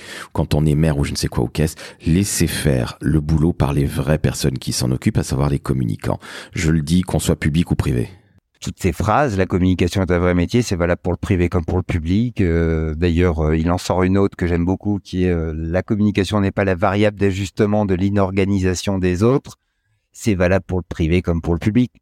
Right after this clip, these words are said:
Speaker 2: On a quand même des problématiques qui sont assez partagées, je trouve, hein. C'est pas deux mondes. Après, dans le public, il y a une organisation quand même qui change, il y a des méthodes qui changent. Il faut un peu comprendre quand même comment ça se passe et pour pouvoir bien accompagner, je pense, euh,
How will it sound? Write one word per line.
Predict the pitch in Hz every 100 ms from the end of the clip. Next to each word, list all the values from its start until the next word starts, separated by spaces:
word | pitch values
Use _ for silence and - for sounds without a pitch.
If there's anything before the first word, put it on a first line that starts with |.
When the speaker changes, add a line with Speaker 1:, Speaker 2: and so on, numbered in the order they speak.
| _ 92
Speaker 2:
On | 92
a | 87
quand | - - 95
même | 101 104
des | 90
problématiques | - 87 82 82 -
qui | -
sont | - 85
assez | 80 -
partagées, | - - - 101 95 87
je | 78
trouve, | - 90 80
hein. |
C'est | 80 87
pas | 85
deux | 87 113
mondes. | 104 104 95 78 - _ _ _
Après, | - 87 143 147
dans | 127
le | 110
public, | 120 101 120 110
il |
y |
a | 85
une | 90
organisation | 113 117 110 113 107 - 113
quand | 104
même | 101
qui | - 95
change, | - 101 104 95
il |
y |
a | 85
des | 85
méthodes | 98 113 104 -
qui | - 98
changent. | - 95 98 - _ _ _
Il | -
faut | - -
un | 120 120
peu | 139
comprendre | - 131 123 - 131 120
quand | 107
même | 107
comment | 104 104 104
ça | -
se | 101
passe | - 110 107 - _ _ _ _ _ -
et | 80 - - - -
pour | 104
pouvoir | - 95 104 92
bien | 92 113 101
accompagner, | 95 101 98 98 98 101
je | 90
pense, | 90 104 101 98 -
euh, | - 82 85 85 85 85 82